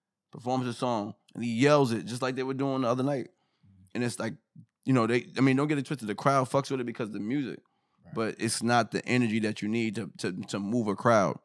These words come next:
Speaker 1: As you can see, the Lox have been doing this for a while. Also has, also they, and give 'em, give 'em credit due. They have, like, ten years on them.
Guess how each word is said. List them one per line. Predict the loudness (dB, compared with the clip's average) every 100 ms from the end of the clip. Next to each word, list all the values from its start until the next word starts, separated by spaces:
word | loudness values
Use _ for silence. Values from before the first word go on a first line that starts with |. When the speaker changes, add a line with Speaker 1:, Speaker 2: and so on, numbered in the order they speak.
| _ _ _ -6
Speaker 1:
As | -4 -2
you |
can | -2
see, | -2 0 0 0
the | 0
Lox | 2 0 0
have | -4
been | -2 0
doing | 0 0
this | -4
for | -4 -2
a |
while. | 2 4 4 2
Also | 0 2 2
has, | 4 0
also | 0 2 2 4
they, | 2
and | 0 -6 -2 2
give | 6
'em, | 6
give | 6 2
'em |
credit | 4 4 4
due. | 2 2
They | 4
have, | 2
like, | 0 -4
ten | 0
years | 0 0
on |
them. | -6